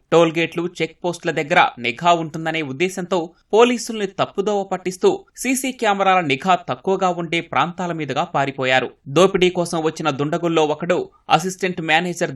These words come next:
ధనుంజయ్ని కొట్టి నేరుగా తొలి అంతస్తులోని లాకర్ రూమ్ కు తీసుకువెళ్లాడు. సీసీ కెమెరాల మానిటర్ను తుపాకీతో కాల్చి లాకర్ తాళం ఎక్కడంటూ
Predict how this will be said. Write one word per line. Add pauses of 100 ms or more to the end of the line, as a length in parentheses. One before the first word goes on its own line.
ధనుంజయ్ని
కొట్టి (340)
నేరుగా (160)
తొలి
అంతస్తులోని (120)
లాకర్
రూమ్
కు
తీసుకువెళ్లాడు. (220)
సీసీ (100)
కెమెరాల (100)
మానిటర్ను (140)
తుపాకీతో (100)
కాల్చి (320)
లాకర్ (100)
తాళం (160)
ఎక్కడంటూ